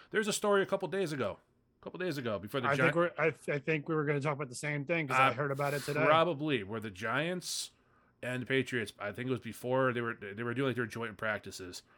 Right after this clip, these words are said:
Speaker 1: Uh, some of the offensive linemen and, uh, for the Pats and the defensive linemen for the Giants got in a little bit of a scuffle. Well, you know, tempers get heated. Guys are fighting for spots. It happens.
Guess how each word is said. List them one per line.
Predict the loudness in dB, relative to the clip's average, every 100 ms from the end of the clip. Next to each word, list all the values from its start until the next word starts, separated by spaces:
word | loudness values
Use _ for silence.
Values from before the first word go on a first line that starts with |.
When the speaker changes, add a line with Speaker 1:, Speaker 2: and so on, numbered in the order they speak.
| -20 -20 -20 _ _ _ _ _ _ _ -10
Speaker 1:
Uh, | -8 -6 -4
some | -2 0
of |
the | 2
offensive | 2 2 0 0 -2
linemen | 0 0 -2 -4
and, | -8 -6
uh, | -6 -6
for | -6
the | -4
Pats | -2 -2 -2
and | -8
the | -6
defensive | -6 -4 -6 -4
linemen | -4 -4
for | -6
the |
Giants | -4 -2 -2 0
got | 0
in | 0
a |
little | 0
bit | 2 2
of |
a | 0
scuffle. | -2 -4 -2 -6 -8
Well, | -8 -2
you | 0
know, | -2 -4 _ _ _ _
tempers | -2 2 2
get | 0 -2
heated. | 0 0 0
Guys | 0 0
are | -2
fighting | -4 -4
for | -6
spots. | -4 -4 -2 -2
It |
happens. | -4 -4 -8 -12 -14